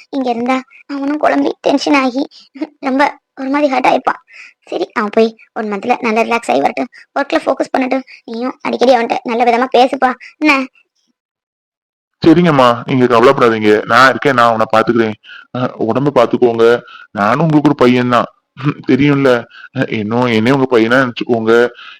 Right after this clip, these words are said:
Speaker 2: எதுனாலும் சொல்லுங்க, நான் வாங்கிட்டு வர்றேன். ஹாஸ்பிட்டல் போனா கூட சொல்லுங்க, நான் கூட்டிட்டு போறேம்மா. இல்லையா, எங்க வீட்டுலனாலும் வந்து இருங்கம்மா, என் ஒய்ஃபும் தனியா தான் இருக்கா. அஹ், உங்களுக்கும் பேச துணைக்கு ஆள் இருந்த மாதிரி இருக்கும்ல.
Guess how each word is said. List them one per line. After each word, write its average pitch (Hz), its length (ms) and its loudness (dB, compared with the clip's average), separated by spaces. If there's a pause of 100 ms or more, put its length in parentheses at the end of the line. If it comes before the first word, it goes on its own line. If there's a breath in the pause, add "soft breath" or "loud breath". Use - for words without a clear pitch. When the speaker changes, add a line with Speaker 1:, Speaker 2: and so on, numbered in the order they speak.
(200)
Speaker 2:
எதுனாலும் 113 460 -2
சொல்லுங்க, 117 300 0
நான் 120 200 -4
வாங்கிட்டு 110 300 -2
வர்றேன். 113 260 -2 (400 loud breath)
ஹாஸ்பிட்டல் 123 500 -4
போனா 107 220 0
கூட 135 280 -2
சொல்லுங்க, 113 260 -2
நான் 110 260 -2
கூட்டிட்டு 117 360 -6
போறேம்மா. 104 320 -2 (440 loud breath)
இல்லையா, 151 240 2 (140)
எங்க 165 120 0
வீட்டுலனாலும் 170 460 0
வந்து 165 160 0
இருங்கம்மா, 131 400 -2 (400 soft breath)
என் 113 220 -4
ஒய்ஃபும் 123 340 -4
தனியா 117 220 0
தான் 127 180 -6
இருக்கா. 110 240 0 (440 soft breath)
அஹ், 131 220 -12
உங்களுக்கும் 120 540 -4 (400 soft breath)
பேச 131 180 -2
துணைக்கு 123 360 -2
ஆள் 117 160 2
இருந்த 117 220 -6
மாதிரி 120 180 -2
இருக்கும்ல. 113 400 -2